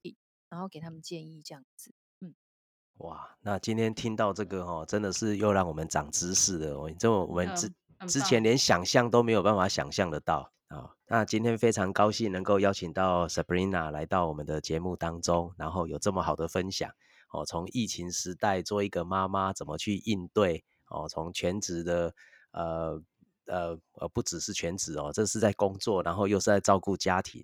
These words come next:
Speaker 2: 但是又能够把家里弄得好像是餐厅，又让自己的小孩有这么高的满意度，
Speaker 1: 嗯。
Speaker 2: 然后又能够听到这个防疫的保单哦，它的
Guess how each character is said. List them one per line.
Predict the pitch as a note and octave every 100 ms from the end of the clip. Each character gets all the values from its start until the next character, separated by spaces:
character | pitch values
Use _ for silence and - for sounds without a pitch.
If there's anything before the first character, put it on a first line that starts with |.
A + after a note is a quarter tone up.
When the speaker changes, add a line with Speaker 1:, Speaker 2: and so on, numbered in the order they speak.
| D2
Speaker 2:
但 | - G#2
是 | - G2
又 | G#2+
能 | G2+ E2+
够 | G#2+
把 | F#2 E2+
家 | - G2 G2
里 | F2 D2+
弄 | G#2 F#2+
得 | -
好 | -
像 | - G#2
是 | G2+ G#2 F#2 - - _
餐 | - G#2 G#2
厅， | G#2 G#2 G#2 A2 -
又 | G#2
让 | F#2+ F#2+
自 | A2
己 | -
的 | - F2
小 | E3+ E2
孩 | F#2+ E2
有 | F2 D#2
这 | -
么 | A#2+ G2+
高 | A#2 A2
的 | G2+
满 | F2 D#2+
意 | F#2+ F#2
度， | - F2+ F2
Speaker 1:
嗯。 | - - _
Speaker 2:
然 | F2 F2
后 | G#2
又 | G2
能 | G2 F2
够 | G2+ F#2
听 | - G2
到 | G2 F#2+
这 | F2 F#2+
个 | F2+ D#2 D#2
防 | - E2+ G#2
疫 | F#2+
的 | F2+
保 | D#2 C#2+
单 | - F2+ F#2
哦， | F#2 D#2+
它 | - F#2
的 | F2+ E2+